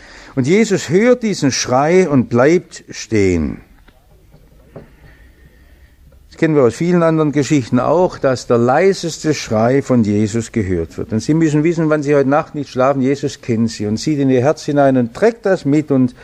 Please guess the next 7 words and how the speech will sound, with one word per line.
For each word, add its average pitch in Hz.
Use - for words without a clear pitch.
sagt, -
„Bringt 185
ihn 160
her.“ 156
Sie 107
riefen 160
ihn. 143